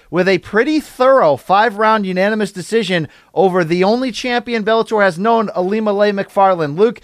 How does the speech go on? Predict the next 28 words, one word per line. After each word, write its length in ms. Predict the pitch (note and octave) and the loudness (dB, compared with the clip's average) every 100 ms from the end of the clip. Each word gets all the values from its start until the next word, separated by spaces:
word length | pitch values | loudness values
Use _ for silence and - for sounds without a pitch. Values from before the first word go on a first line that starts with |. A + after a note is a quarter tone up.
| - _ | -20 _
she 180 | - A3 | -8 -4
was 240 | F3+ C#3+ | -2 -2
poised, 720 | - - A#3 C4 D#4 D4 - _ _ | -6 -8 0 0 0 -6 -10 _ _
patient, 560 | A#3 B3+ A#3 C4 B3 G#3 _ | -2 -2 -2 -6 -6 -8 _
strong, 760 | - - G#3+ B3+ C4 C4 B3+ - _ C#3+ | -12 -6 0 4 4 2 0 -8 _ -8
bigger, 600 | A3 C4 A3+ C4 B3+ B3 - _ _ | 0 0 2 2 2 0 -6 _ _
uh, 340 | - F#3+ F#3 E3+ | 0 2 2 0
she 240 | - - C#4 | -4 -6 -4
really 320 | A#3+ F#4 E4+ | -2 0 -2
did 200 | A#3 B3+ | 0 2
everything 640 | B3 D4+ C#4+ A3 B3 A3+ | 0 0 -6 -2 -2 -2
perfectly, 920 | G3+ - C4 C#4+ A#3+ - D#3 D3 C3 - _ | -8 -4 -4 -2 -4 -4 -4 -4 -6 -10 _
from 200 | G#3 G3 | -2 0
a 80 | F3+ | -2
slow 400 | - G#3 A#3+ D4 | -2 0 0 0
start 460 | - B3 B3 A3+ - - | -2 2 2 2 -4 -4
to 100 | A#3 | -2
really 360 | G#3 B3+ B3+ A3 | 0 0 0 0
never 440 | A3+ G#3+ B3 A#3+ | 0 0 -2 0
opening 360 | A3 A#3+ G#3+ G#3+ | 0 0 0 0
up 180 | A3 | 0
an 100 | G#3 | 0
avenue 400 | G3+ G#3+ G#3 A3 | 0 0 0 0
of 120 | G#3 D#3 | 0 0
victory 400 | G#3 G3 F#3+ F#3 | -4 -2 -2 0
for 180 | G3 | 0
Alima 360 | F3 F#3 A3 F3+ | 0 0 -2 0
Lay. 440 | F3+ B3 G#3 D#3 | 2 4 4 0